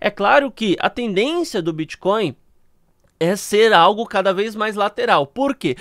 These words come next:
Por que que o mercado das criptomoedas oscila tanto? É porque você tem aí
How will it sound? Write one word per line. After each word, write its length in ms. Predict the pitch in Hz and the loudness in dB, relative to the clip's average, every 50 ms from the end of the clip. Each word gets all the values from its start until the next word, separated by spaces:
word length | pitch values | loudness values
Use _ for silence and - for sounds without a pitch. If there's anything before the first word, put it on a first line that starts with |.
| - - | -10 -8
Por 160 | - 269 277 - | -2 -2 0 0
que 120 | 320 311 | 0 -2
que 100 | - 330 | -2 -2
o 40 | 269 | 0
mercado 300 | 269 262 - 269 254 214 | 0 0 2 2 2 2
das 180 | 240 233 - | 2 0 0
criptomoedas 600 | - 262 247 - - 240 226 233 233 214 233 220 | -4 -16 -12 -6 -6 -2 0 0 0 0 -2 -2
oscila 420 | 233 233 220 - - 233 233 226 220 | -2 -4 -4 -6 -4 0 0 0 0
tanto? 640 | - - - 208 233 254 247 233 - - 175 127 - - - - - | 0 2 4 8 8 8 8 8 6 2 2 2 0 -6 -20 -18 -8
É 240 | - 160 180 185 185 | -2 2 2 2 2
porque 680 | 185 - - 226 240 233 - _ - 202 190 185 196 196 - - - _ | 0 -2 -6 -6 -6 -6 -8 _ 0 2 2 2 2 -2 -8 -20 -20 _
você 400 | - 151 196 240 233 - 233 226 | -8 -2 -2 -2 -2 -2 -6 -6
tem 340 | 226 - - 196 190 190 190 | -6 -4 -2 -2 0 2 2
aí 340 | 185 170 156 156 170 196 | 2 2 2 2 0 0